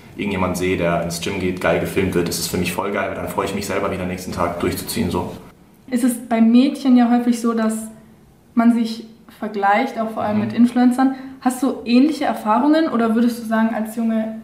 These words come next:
Speaker 2: kann es auch nochmal anders sein?
Speaker 1: Mädchen haben halt die Krise so ein bisschen früher, ne, und Jungs sind dann manchmal so mit siebzehn, achtzehn, wo Mädels halt so mit vierzehn, fünfzehn sind. Deswegen kann ich das schwer vergleichen, weil ich halt auch ein Junge bin. Aber für mich hat es früher sehr negative Einflüsse,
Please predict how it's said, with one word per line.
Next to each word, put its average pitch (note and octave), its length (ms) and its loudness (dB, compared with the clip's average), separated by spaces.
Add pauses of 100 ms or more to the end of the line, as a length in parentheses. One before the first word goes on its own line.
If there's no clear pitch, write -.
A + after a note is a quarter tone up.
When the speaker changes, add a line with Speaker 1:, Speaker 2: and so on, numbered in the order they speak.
(160)
Speaker 2:
kann A#3+ 460 4
es - 220 -4
auch A3 220 4
nochmal G#3+ 480 4
anders C4 640 2
sein? C4+ 320 -2 (880)
Speaker 1:
Mädchen A#2+ 320 2
haben A#2+ 80 2
halt A2+ 140 4
die A2+ 80 0
Krise C3+ 320 0
so C#3+ 120 2
ein C#3 60 2
bisschen C#3+ 300 2
früher, C#3+ 540 0
ne, A2+ 180 2
und G#2 120 0
Jungs A2 220 0
sind A2+ 80 0
dann G#2 100 2
manchmal G2+ 300 0
so G#2 80 -4
mit G2 140 0
siebzehn, G2+ 340 0
achtzehn, G#2+ 320 -2
wo G2 60 0
Mädels G2+ 240 0
halt G#2 100 0
so - 80 -4
mit G2+ 100 -2
vierzehn, G#2 300 -4
fünfzehn A#2+ 420 0
sind. A#2+ 120 4
Deswegen G#2+ 240 2
kann G#2+ 240 0
ich - 100 -4
das - 140 0
schwer A2+ 180 -2
vergleichen, G#2+ 480 0
weil G2+ 80 0
ich - 80 -4
halt G#2 100 -2
auch - 120 0
ein G#2+ 40 -2
Junge G2+ 200 2
bin. A2 240 2
Aber G#2 140 0
für - 120 -6
mich A2 160 0
hat G#2+ 100 -2
es - 140 -8
früher C3 360 0
sehr G#2+ 340 0
negative A2 560 0
Einflüsse, C3 640 -4